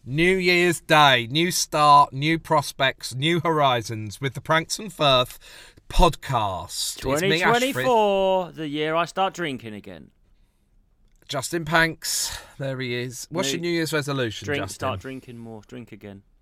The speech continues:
Speaker 1: I th-, I think that's fair.
Speaker 2: Mm-hmm. I've done the old sobriety, and do you know what? Fucking boring.
Speaker 1: Boring.
Speaker 2: Do you know what? It's not boring. And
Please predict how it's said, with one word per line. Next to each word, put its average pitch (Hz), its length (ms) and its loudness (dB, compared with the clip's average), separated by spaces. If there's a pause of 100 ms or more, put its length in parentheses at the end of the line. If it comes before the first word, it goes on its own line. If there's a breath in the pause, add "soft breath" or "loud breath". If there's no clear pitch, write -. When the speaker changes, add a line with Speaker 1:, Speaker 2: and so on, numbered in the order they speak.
(200)
Speaker 1:
I - 60 -20
th-, - 140 -20 (320)
I - 80 -18
think - 160 -16
that's 104 180 -14
fair. 127 300 -10 (180)
Speaker 2:
Mm-hmm. 165 360 -12 (1000)
I've 185 160 -4
done 277 200 0
the 196 120 0
old 147 160 -2
sobriety, 123 640 -4
and 160 100 -8
do 170 60 -10
you 196 40 -10
know 233 180 -6
what? 139 340 -6
Fucking 262 640 -6 (120)
boring. 117 1500 -6 (460)
Speaker 1:
Boring. 151 1000 4
Speaker 2:
Do 311 80 2
you 320 60 2
know 156 100 0
what? 240 140 4
It's 151 140 0
not 208 320 -4
boring. 101 680 -10 (160)
And 139 680 0